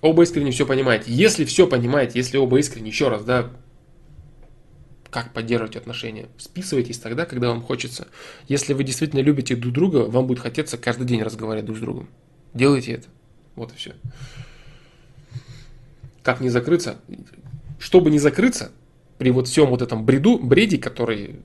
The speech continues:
будет с человеком, в которого вечно кидают плевки, он должен понимать одну единственную вещь, которая очень простая – прям она предельно простая. Смотри, если ты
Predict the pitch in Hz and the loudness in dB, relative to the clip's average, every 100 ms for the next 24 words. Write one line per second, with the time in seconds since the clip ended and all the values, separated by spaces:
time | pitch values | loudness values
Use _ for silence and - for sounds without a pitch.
0 | - - 135 131 120 - 139 143 135 - | -20 -16 -8 -4 -4 -2 4 4 2 -6
1 | 123 123 120 120 127 110 - 135 127 113 | -4 2 2 2 -2 -6 0 4 6 4
2 | - 135 123 233 247 - - - - - | -2 -4 -2 0 0 -2 -20 -20 -20 -10
3 | 139 160 156 131 127 135 117 - - - | -2 2 2 2 -2 -2 -4 -8 -20 -20
4 | _ - - - - - - 240 294 302 | _ -20 -20 -20 -20 -10 2 4 6 4
5 | 294 226 214 - - - _ _ _ _ | 2 2 4 2 -2 -18 _ _ _ _
6 | _ - 151 175 - - 269 285 - 143 | _ -4 4 6 4 2 8 8 8 2
7 | 120 113 - - 101 - _ - _ 135 | 0 -4 -4 -6 -8 -10 _ -20 _ 4
8 | 151 151 156 123 156 139 170 135 110 110 | 6 6 4 4 -2 8 10 10 6 -2
9 | 113 - 117 - - _ - 131 135 110 | -6 -6 -8 -8 -14 _ -6 0 0 -2
10 | - - - - 117 147 185 - 117 - | -6 -20 -20 -12 2 6 6 4 -2 -6
11 | - _ _ _ _ _ - 180 120 - | -18 _ _ _ _ _ 4 6 4 0